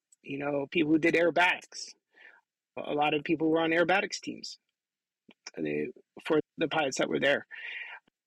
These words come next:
And so that's what they were kinda looking for, is that you had this diverse capability in an aircraft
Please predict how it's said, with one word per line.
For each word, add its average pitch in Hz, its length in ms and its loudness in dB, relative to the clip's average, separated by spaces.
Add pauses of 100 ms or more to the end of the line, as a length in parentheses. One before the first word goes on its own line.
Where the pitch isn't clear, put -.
(500)
And 143 160 -2
so 165 200 2
that's 180 320 0
what 214 120 2
they 180 80 2
were 156 100 2
kinda 151 280 -2
looking 156 260 -2
for, 147 180 -8
is 131 60 -10
that - 160 -4
you - 60 -6
had 190 120 0
this 147 200 -6
diverse 180 680 2
capability 160 960 0 (100)
in 170 120 0
an 147 200 0
aircraft - 460 0